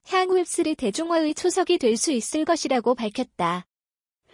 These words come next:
에스케이티 웹 쓰리 서비스 글로벌로 확대한다. 에스케이텔레콤과 폴리곤 랩스는 서울 을지로 소재 에스케이티 타워에서 웹쓰리 생태계 협력을 위한 전략적 파트너십 모를 체결했다고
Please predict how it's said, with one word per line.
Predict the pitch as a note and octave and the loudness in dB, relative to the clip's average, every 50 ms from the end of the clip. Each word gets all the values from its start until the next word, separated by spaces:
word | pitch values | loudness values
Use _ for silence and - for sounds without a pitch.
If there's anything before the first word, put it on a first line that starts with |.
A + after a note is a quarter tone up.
| - - - - - _ _ - | -20 -20 -20 -20 -20 _ _ -2
에스케이티 | A3 A3+ A#3 - - - E4+ D#4+ D#4+ - - E4 D#4+ | 0 0 0 -2 -4 -2 -2 -2 -2 -2 -2 -2 0
웹 | C#4+ A#3 A#3+ A#3+ A3 | 2 4 2 2 2
쓰리 | - - - B3+ D4 D#4 | -2 -2 -2 0 0 -2
서비스 | - - F4 F4 F4+ E4 - F4 | 0 0 0 0 0 0 -2 -2
글로벌로 | - - B3 C4 D#4 D4+ D#4 C#4 B3+ C4 C#4 D4+ D#4 | 0 0 2 2 2 2 2 2 4 4 4 2 2
확대한다. | D4 F4+ - _ - E4 D#4+ C#4+ A#3+ G3+ F#3 A3 C4 D4+ D4+ - _ _ _ - - - - _ _ | -2 -6 -6 _ 0 0 0 2 0 0 0 2 0 0 0 -4 _ _ _ -20 -20 -20 -20 _ _
에스케이텔레콤과 | - G#3 - - E4+ - - G4 F4+ F4 E4+ - F4 F4+ F4 F4+ E4+ - - F4 - D4 D4+ | -4 -2 -2 -2 -6 -4 -2 0 0 0 0 0 0 0 2 0 0 -2 -4 -2 0 0 0
폴리곤 | D4+ - G4 F#4+ F4+ F#4 - - D#4 D#4+ | 2 2 2 4 4 2 2 0 0 0
랩스는 | D4+ C4+ - - - G#3 F#3+ G#3+ C4+ D4+ D4 - _ _ _ _ - - _ _ _ _ _ _ _ _ | 0 0 0 -2 -4 -2 0 0 0 -2 -4 -10 _ _ _ _ -20 -20 _ _ _ _ _ _ _ _
서울 | - - - F4 E4+ F4 F4 | -16 -4 0 2 2 4 4
을지로 | D4 C4 B3+ - E4 D#4+ D#4+ E4 | 4 2 2 0 -2 -2 -2 -2
소재 | - - F#4 - D#4+ D#4+ D#4 | 0 -2 0 0 0 0 0
에스케이티 | C#4+ - - E4 - - D#4 D#4 E4 E4 - - E4 | -2 -4 -6 -10 -4 -2 0 0 0 0 0 0 -2
타워에서 | - - E4+ E4 E4 D4+ B3+ G#3+ - B3 B3 B3+ C#4 B3 - - | 0 2 2 2 2 2 2 0 2 2 2 4 4 2 0 0
웹쓰리 | G#3 G#3+ A#3+ C4 - - - E4+ E4+ E4+ | 0 2 2 2 2 0 0 0 0 0
생태계 | - F#4 F4+ - - F4 D#4 F4 E4+ | -2 -4 -4 0 0 0 2 2 0
협력을 | E4 F4 F#4 F4 F4 E4 D4 F4 D#4+ C#4+ | 0 0 -2 0 2 2 2 2 0 0
위한 | A3 G#3 G#3+ A#3+ C#4 C#4 - | 2 2 2 0 0 -4 -4
전략적 | - A#3+ A3 C4 D#4 - - F#4 F4+ - - | -2 0 2 2 0 0 0 -2 -4 -2 -2
파트너십 | F4+ F4+ - F4 D#4 C#4 A#3+ - - D4 C4+ | -6 -4 -2 -2 -2 -2 -2 -2 -2 -4 -2
모를 | F#3+ G3+ A#3 G#3+ A3+ B3 C4+ | 0 0 2 2 4 2 2
체결했다고 | - - F4+ F4 - E4 E4+ D#4 D4 - - G3 F3 - A3 B3+ D4 D#4 | 2 0 -2 0 2 2 0 0 0 -2 -4 -6 -6 -2 0 0 0 0